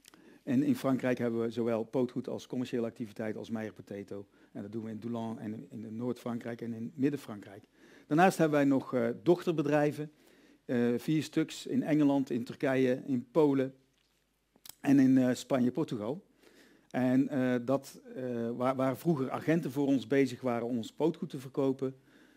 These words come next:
eh, is het toch wel fijn om daar dochterbedrijven voor te hebben, om veel dichter bij de markt te staan en om de markt ook veel beter te, en de teelt ook veel beter te leren kennen.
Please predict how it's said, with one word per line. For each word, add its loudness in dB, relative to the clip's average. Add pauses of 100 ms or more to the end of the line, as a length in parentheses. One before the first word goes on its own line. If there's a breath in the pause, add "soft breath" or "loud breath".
(140)
eh, -4
is -6
het -10
toch -4
wel 2
fijn 0
om 0
daar -2
dochterbedrijven -4
voor -8
te -8
hebben, -8
om -2
veel 0
dichter -2
bij -2
de 0
markt 0
te -20
staan -12 (360 soft breath)
en -2
om -2
de -4
markt 0
ook -6
veel 0
beter -2
te, -8
en 0
de 0
teelt -4
ook -6
veel -8
beter -6
te -10
leren -8
kennen. -2